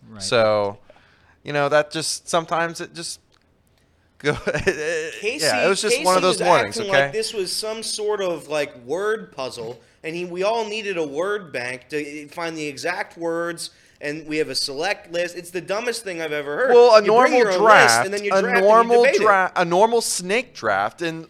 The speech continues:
Speaker 2: in terms of, like, fantasy, you get a list of players, and you all pick from that list together.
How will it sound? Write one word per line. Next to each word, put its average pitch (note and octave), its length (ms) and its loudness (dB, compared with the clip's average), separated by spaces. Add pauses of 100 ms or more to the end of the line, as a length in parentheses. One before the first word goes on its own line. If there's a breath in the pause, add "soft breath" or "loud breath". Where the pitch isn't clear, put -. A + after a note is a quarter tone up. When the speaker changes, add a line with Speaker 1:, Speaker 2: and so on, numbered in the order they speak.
Speaker 2:
in E3 140 -8
terms D#3+ 300 -8
of, D3 60 -2
like, A2 140 -4
fantasy, A2 600 -8 (240 soft breath)
you C#3+ 100 -10
get D#3+ 140 -4
a C3+ 80 -6
list A#2+ 500 -6
of G#3+ 100 -12
players, G2+ 720 -8
and D#3+ 160 -8
you G3+ 120 -6
all F3+ 200 0
pick G3+ 360 -12
from E3+ 260 -6
that E3+ 240 -6
list F3 240 -10
together. E3 500 -4